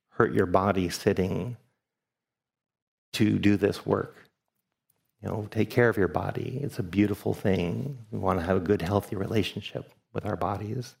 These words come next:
But there are a lot of things that kick up a reactivity,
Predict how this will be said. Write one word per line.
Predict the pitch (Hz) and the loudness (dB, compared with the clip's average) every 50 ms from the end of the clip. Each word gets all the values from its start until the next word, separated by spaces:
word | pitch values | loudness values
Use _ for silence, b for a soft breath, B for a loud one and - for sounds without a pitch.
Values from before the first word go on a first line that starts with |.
| _ _ _ _ _ _ _ _ _ _ _ _ _ _ _ _ _ | _ _ _ _ _ _ _ _ _ _ _ _ _ _ _ _ _
But | - 120 - | 2 4 6
there | 131 127 | 6 4
are | - - 160 185 | 6 6 4 4
a | 208 | 4
lot | 196 147 107 90 | 4 4 6 4
of | 87 87 - | 4 2 2
things | - 92 85 87 87 85 87 87 - - - _ _ _ _ _ _ _ _ _ - | 2 2 2 2 0 -2 -4 -6 -10 -14 -18 _ _ _ _ _ _ _ _ _ 2
that | 104 95 - - | 2 2 0 0
kick | - 165 151 - - | 2 2 4 4 4
up | 147 135 - - - _ - _ _ _ _ _ _ _ _ _ _ _ _ _ _ _ _ _ _ _ _ | 4 4 2 -2 -12 _ -20 _ _ _ _ _ _ _ _ _ _ _ _ _ _ _ _ _ _ _ _
a | - | 0
reactivity, | 95 92 107 104 104 95 - - - 139 151 147 120 87 87 87 - - 123 | 4 6 6 6 6 4 2 0 0 2 4 4 4 2 0 -2 -6 -6 -8